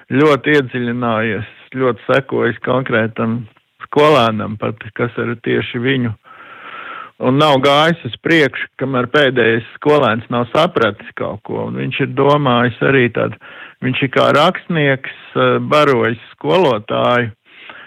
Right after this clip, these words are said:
izgudrodams tādas, ā, teikas un līdzības, kā šis matemātikas rēķins vai kā šī te vēstures lieta, kā viņi ir jāsaprot.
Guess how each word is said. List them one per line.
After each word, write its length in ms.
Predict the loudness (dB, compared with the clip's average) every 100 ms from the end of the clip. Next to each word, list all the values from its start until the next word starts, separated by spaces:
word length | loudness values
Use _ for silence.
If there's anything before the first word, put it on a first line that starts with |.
| _
izgudrodams 840 | -10 -6 -6 -2 -2 0 -2 -4 -2
tādas, 460 | -2 0 -2 -8 -12 -16
ā, 420 | -2 2 4 2 0
teikas 520 | 0 2 2 -2 -10 -8
un 200 | -4 -2
līdzības, 720 | 0 -2 0 -2 -2 -6 -10 -16 -20 -20 -10
kā 180 | -2 0
šis 240 | 0 -2 -2
matemātikas 840 | 0 0 0 -2 -2 -4 -6 -4
rēķins 640 | 2 4 2 0 -4 -4 -8
vai 200 | -8 -8
kā 220 | -2 -2 -2
šī 300 | -2 -4 -2
te 220 | 0 2 4 2 0 0 -2 -4
vēstures 600 | 0 2 0 -2 -6 -2
lieta, 340 | 2 2 0
kā 220 | 0 2 2
viņi 260 | 2 2
ir 80 | 2
jāsaprot. 720 | 2 2 -2 -8 -6 -6 -8